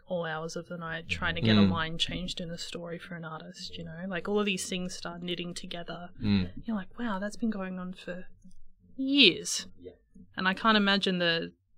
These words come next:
Speaker 1: just the built-up trauma
Speaker 3: Yeah.
Speaker 1: that it would take to sort of unpack now for all of these people
Speaker 3: Yep.
Speaker 1: and to,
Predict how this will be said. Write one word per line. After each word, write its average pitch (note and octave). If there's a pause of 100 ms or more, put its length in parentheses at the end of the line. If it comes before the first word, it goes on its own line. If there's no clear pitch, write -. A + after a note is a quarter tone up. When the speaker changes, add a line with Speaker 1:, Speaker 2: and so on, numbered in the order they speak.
Speaker 1:
just -
the F#3
built-up F#3
trauma D#3+
Speaker 3:
Yeah. C3+ (260)
Speaker 1:
that F#3
it E3+
would E3+
take E3
to -
sort F3
of E3 (280)
unpack G#3
now D#3+
for F3+
all E3
of E3
these E3+
people E3 (260)
Speaker 3:
Yep. - (240)
Speaker 1:
and F3
to, E3+